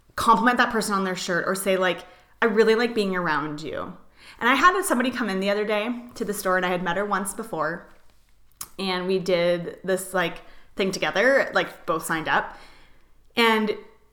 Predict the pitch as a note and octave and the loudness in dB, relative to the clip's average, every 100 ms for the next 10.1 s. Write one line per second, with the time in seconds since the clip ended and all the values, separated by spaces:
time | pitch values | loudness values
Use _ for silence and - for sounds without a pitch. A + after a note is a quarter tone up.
0 | _ A3 B3+ E4 E4 - F4+ F#4 - B3+ | _ 4 6 4 2 4 4 4 6 6
1 | B3+ B3 A#3 A#3 C#4 C#4 D4+ D4 C#4 C4+ | 6 4 4 6 4 6 6 6 4 2
2 | - G#3+ G#3+ G3 F#3 D#3+ E3+ F3 F#3+ F3+ | 4 4 6 4 4 2 2 2 4 4
3 | F3+ - - - A#3+ G3 G3 G3 G3 F3+ | 2 -14 -10 -4 -2 -2 0 2 0 0
4 | F#3 E3+ F#3+ F#3+ F#3+ F#3 F#3 - - - | 0 0 -2 -2 -2 0 -2 -6 -20 -20
5 | _ - G3+ A3+ A3 A3 F#3+ - - - | _ -2 4 6 6 4 4 2 -10 0
6 | A3+ G3+ G3+ G#3+ G3+ - G#3 G3+ G3 F#3+ | 6 8 8 4 0 0 2 2 2 0
7 | G3 F#3+ F#3 - G3+ F#3+ F#3+ F#3+ F3+ - | 2 2 2 -2 -4 -2 -2 -2 0 2
8 | G#3+ G#4+ G#3 F#3+ F3+ F3+ F#3+ F#3 F3+ F3 | 2 0 -2 -2 0 0 0 -2 -4 -8
9 | E3+ F3 E3 F3 F3+ D#3+ D#3+ - D#3 G#2+ | -2 -2 0 -2 -4 -6 -8 -8 -6 -4
10 | D3 | -6